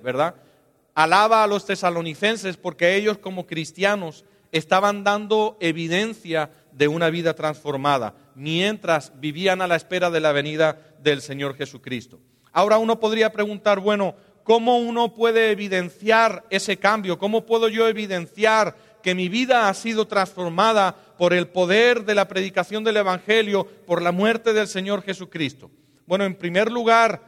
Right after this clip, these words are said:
lo que los tesalonicenses estaban haciendo era que estaban manifestando el fruto del Espíritu. Mire lo que, eh, dice Pablo en los versículos uno al tres, dice, "Pablo, Silvano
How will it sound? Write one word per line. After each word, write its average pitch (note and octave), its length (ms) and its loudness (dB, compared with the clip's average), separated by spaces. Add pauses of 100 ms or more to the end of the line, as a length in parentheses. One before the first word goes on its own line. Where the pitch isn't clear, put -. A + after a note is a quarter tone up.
(180)
lo E3+ 180 0
que F#3 80 0
los F3+ 160 -2
tesalonicenses F#3 800 -2
estaban G#3+ 380 0
haciendo G#3+ 440 -2
era G#3+ 180 -2
que G3 80 -10
estaban G#3+ 360 0
manifestando G#3+ 960 -2 (240)
el D#3 180 -2
fruto G3 840 -6
del E3 220 -2
Espíritu. C3 560 -6 (280)
Mire G3+ 220 0
lo A#3 120 0
que, A3+ 340 0
eh, F3+ 260 0
dice G#3+ 240 -4
Pablo A3 560 2
en F3 120 -2
los F#3 100 -2
versículos G#3 760 -4
uno G3+ 220 -4
al F#3 140 -2
tres, G#3 240 -2
dice, F#3 240 -8
"Pablo, A3 460 0
Silvano G#3 600 -4